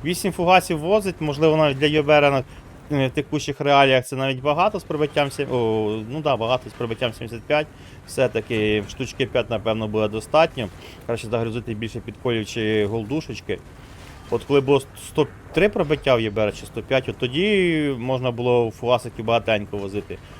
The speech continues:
А зараз сімдесят п'ять, то таке, чисто на арту, чисто якісь там грілі бабахи. <clears throat> І от наш фугасик хорошо залітає в Т дев'яносто два артулечку і робить нам шостий фраг.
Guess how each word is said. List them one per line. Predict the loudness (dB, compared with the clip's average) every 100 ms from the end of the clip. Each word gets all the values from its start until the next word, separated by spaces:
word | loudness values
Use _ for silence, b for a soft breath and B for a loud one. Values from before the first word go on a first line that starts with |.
| B
А | -4
зараз | 0 0 0
сімдесят | -4 -8 -6 -8
п'ять, | 0 0 0
то | -6
таке, | -16 -10 -8 -8 -10 -12
чисто | -12 -10 -4
на | 0
арту, | 0 -2 -8
чисто | -8 -8 -6
якісь | -4 -8
там | -8 -8
грілі | -6 -6 -4
бабахи. | -4 0 0 0 -8 -10 B B B B -20 -10
<clears throat> | -8 -6 -8 -8 -6 -8 -6
І | 0
от | 0 2
наш | 0
фугасик | 4 4 4 0
хорошо | -2 -2 -2
залітає | -4 0 4 4 4 0 B B B -20 -20 -6
в | -6 -6
Т | -4
дев'яносто | 0 2 0 -4
два | -2 4 6 6 0 -18 -20 -20 -4
артулечку | -2 0 0 0 -2 -8 -6
і | 0 2
робить | 4 6 6 4 0
нам | -2 -4 -6
шостий | -4 2 2 2 -2 -4 -4
фраг. | -4 2 6 8 6